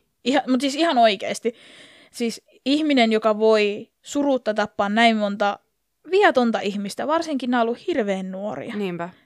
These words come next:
Speaker 1: Ja ne ei oo kos-, kukaan tehnyt mitään väärää tälle Dahmerille. Siis
Speaker 2: Niin.
Speaker 1: niin kun, ne on vaan niin kun hyvää hyvyyttään tullut tai rahan perässä tai mitään muuta, kun
Speaker 2: Niin.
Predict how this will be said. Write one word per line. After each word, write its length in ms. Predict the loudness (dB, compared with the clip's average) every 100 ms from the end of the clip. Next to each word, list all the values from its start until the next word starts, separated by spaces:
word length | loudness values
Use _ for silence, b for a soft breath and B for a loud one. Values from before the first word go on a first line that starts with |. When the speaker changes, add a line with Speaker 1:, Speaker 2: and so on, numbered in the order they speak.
| -8
Speaker 1:
Ja 60 |
ne 60 | -2
ei 80 | -2
oo 60 | 0
kos-, 200 | -4 -4
kukaan 380 | -2 0 0 0
tehnyt 320 | -2 -2 -4
mitään 420 | -4 -2 -2 -2 -4
väärää 480 | -4 -6 -6 -8 -10 _ _
tälle 220 | -8 -6 -2
Dahmerille. 560 | -2 -2 -6 -8 -12 -16 _
Siis 160 | -6 -4
Speaker 2:
Niin. 100 | -4
Speaker 1:
niin 120 | -6
kun, 260 | -8 -12 -18 b b b
ne 100 | -4
on 100 | 0
vaan 200 | 0 0
niin 100 | -2
kun 140 | -6 -4
hyvää 280 | 0 0 0
hyvyyttään 560 | -2 -4 -4 -6 -6
tullut 320 | -6 -6 -6
tai 260 | -6 -6 -8 -14 -6
rahan 400 | -2 0 0 -2
perässä 420 | -4 -6 -8 -10
tai 180 | -8 -8
mitään 280 | -6 -6
muuta, 320 | -6 -10 -12 -6
kun 60 | -2
Speaker 2:
Niin. 340 | -2 -4 -14